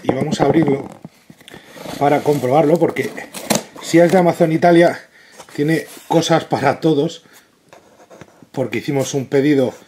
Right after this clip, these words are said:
de estos en el que combinamos varias personas para repartir los gastos de envío, aunque en este caso la mayoría son para mí. Tampoco vamos a engañarnos. Y,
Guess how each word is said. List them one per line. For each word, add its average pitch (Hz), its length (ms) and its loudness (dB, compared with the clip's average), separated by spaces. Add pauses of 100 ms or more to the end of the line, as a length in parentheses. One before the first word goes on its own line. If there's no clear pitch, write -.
(360)
de 131 160 2
estos 131 220 -2
en 131 100 -4
el 113 60 -4
que 117 80 -2
combinamos 120 720 -2 (1200)
varias 135 440 -2
personas 180 380 0
para 131 220 2
repartir 131 400 0
los 139 120 2
gastos 151 300 2
de 170 60 4
envío, 202 420 2 (240)
aunque 151 480 0
en 143 160 -4
este 151 240 -2
caso 160 420 0 (1300)
la 139 180 -2
mayoría 123 460 -2
son 127 240 -6
para 110 240 -2
mí. 127 200 -8 (1600)
Tampoco 123 400 -8
vamos 127 300 -6
a 143 60 -4
engañarnos. - 1160 -10 (480)
Y, 202 280 4